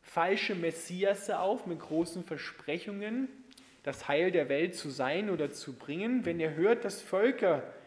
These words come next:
gegeneinander Krieg führen, Erdbeben kommen, Hungersnöte sind, dann ist das der Anfang vom Ende." Es ist noch nicht das Ende, sagt Jesus, es ist der Anfang. Es hat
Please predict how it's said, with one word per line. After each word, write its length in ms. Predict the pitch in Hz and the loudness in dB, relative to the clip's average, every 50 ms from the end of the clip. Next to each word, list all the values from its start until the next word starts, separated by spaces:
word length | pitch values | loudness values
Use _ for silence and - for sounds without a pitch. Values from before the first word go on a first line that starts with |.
| - - - - | -20 -20 -14 -8
gegeneinander 600 | - 175 196 196 202 185 175 175 175 175 170 165 | -4 -4 -2 -2 -2 -2 0 0 2 2 2 2
Krieg 400 | 165 - - - 214 233 220 - | 0 -2 -6 -4 -4 -4 -6 -8
führen, 440 | - - - 202 202 208 208 202 175 | -12 -10 -6 -4 -4 -2 -2 -4 -4
Erdbeben 720 | 147 151 170 190 196 - - - 202 196 196 196 196 185 | -2 0 0 0 0 0 -4 -6 -4 -4 -2 -2 -4 -4
kommen, 420 | - - 180 175 180 180 165 151 | -4 -2 -2 -2 -2 -4 -6 -4
Hungersnöte 580 | 165 180 190 202 202 208 196 185 180 175 180 175 | -4 -2 -2 -2 -4 -4 -4 -6 -6 -4 -6 -8
sind, 360 | 160 156 165 160 160 160 - - - - _ _ _ _ _ | -6 -4 -4 -4 -6 -8 -10 -16 -20 -20 _ _ _ _ _
dann 340 | - - 185 220 247 247 220 | 4 4 4 4 2 0 -2
ist 360 | - 208 226 220 - - - | -2 -4 -4 -4 -2 0 0
das 380 | 202 196 190 - - - - - - - - - - | 0 0 0 -4 -10 -14 -14 -18 -20 -20 -20 -8 -2
der 180 | - 175 175 185 | 0 2 2 2
Anfang 640 | 196 208 220 226 - - - 202 175 147 135 127 123 - - - - - - - - _ _ _ _ _ - | 2 0 0 -2 -2 -2 0 0 0 0 -2 -6 -8 -10 -14 -18 -20 -20 -20 -20 -20 _ _ _ _ _ -20
vom 360 | - - - 147 139 143 139 | -12 -6 -4 -4 -4 -4 -6
Ende." 480 | - 147 135 139 139 127 117 113 107 113 - - - - _ _ _ - - - _ - | -8 -8 -6 -6 -6 -6 -6 -8 -10 -12 -16 -20 -20 -20 _ _ _ -20 -20 -20 _ -12
Es 140 | - - - | -8 -6 -6
ist 160 | 180 - - | -6 -2 0
noch 180 | 185 175 170 | 0 0 0
nicht 320 | 185 214 233 226 - - - | 0 -2 -2 -2 -2 -2 -2
das 160 | 202 - - | -2 -2 -4
Ende, 380 | - 180 190 226 226 214 190 143 | -6 -4 -2 0 0 0 0 0
sagt 300 | 156 156 151 - - 156 | 0 -2 -2 -2 -4 -6
Jesus, 200 | 170 180 175 170 | -6 -6 -6 -8
es 140 | 175 156 | -10 -10
ist 200 | 170 160 - - | -12 -12 -8 -4
der 180 | 180 165 - - | -4 -4 -4 -4
Anfang. 600 | 165 165 170 165 - - - - 131 120 117 107 | -4 -4 -4 -6 -8 -8 -4 -2 -2 -2 -4 -6
Es 180 | - 127 - - | -10 -10 -4 0
hat 300 | 160 156 156 - - | 0 0 0 -4 -12